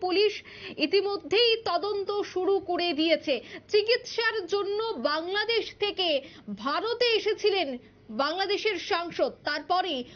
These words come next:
বহুদিন যাবৎ নিখোঁজ। আজ তার দেহ উদ্ধার হয় বিলাসবহুল এক আবাসন থেকে। সে এক্সক্লুসিভ ছবি আপনারা নিউজ ভ্যানগার্ডের পর্দায় দেখতে পাচ্ছেন।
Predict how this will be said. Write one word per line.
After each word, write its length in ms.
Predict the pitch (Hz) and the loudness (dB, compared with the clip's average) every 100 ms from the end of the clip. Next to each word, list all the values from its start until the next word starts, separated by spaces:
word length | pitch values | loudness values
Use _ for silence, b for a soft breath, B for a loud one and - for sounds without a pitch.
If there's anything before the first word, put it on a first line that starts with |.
| B | B
বহুদিন 640 | 240 330 370 466 453 480 440 | 4 4 4 4 4 4 2
যাবৎ 400 | 415 415 453 440 | 0 0 -2 0
নিখোঁজ। 460 | 349 381 415 466 605 | 0 0 -2 -4 -4
আজ 280 | 294 311 311 311 | -4 -4 -4 -4
তার 200 | 311 311 302 B B | -2 -2 -8 B B
দেহ 220 | 247 294 | 0 0
উদ্ধার 480 | 381 392 247 349 381 | 0 -2 -2 -2 0
হয় 260 | 302 254 254 B B | -2 -4 -4 B B
বিলাসবহুল 1000 | 202 294 381 453 453 392 381 381 415 403 | 0 2 4 2 0 0 0 2 2 2
এক 240 | 349 349 | 2 0
আবাসন 520 | 285 294 349 392 392 | -2 0 -2 -2 -4
থেকে। 340 | 359 381 392 415 B B | -2 -2 -2 -2 B B
সে 120 | - | 0
এক্সক্লুসিভ 560 | 359 349 - 440 427 - - | 0 0 -2 2 2 0 -4
ছবি 300 | - 403 466 | -2 2 2
আপনারা 480 | 339 - 302 302 302 B - | 0 -2 -2 0 -2 B -4
নিউজ 360 | 277 453 453 | 0 2 2
ভ্যানগার্ডের 540 | 370 359 359 359 359 359 | 2 0 2 2 2 0
পর্দায় 400 | 339 302 311 302 | 0 0 2 2
দেখতে 300 | 269 - 285 | 0 -2 -2
পাচ্ছেন। 400 | 277 - 294 | -2 -2 -2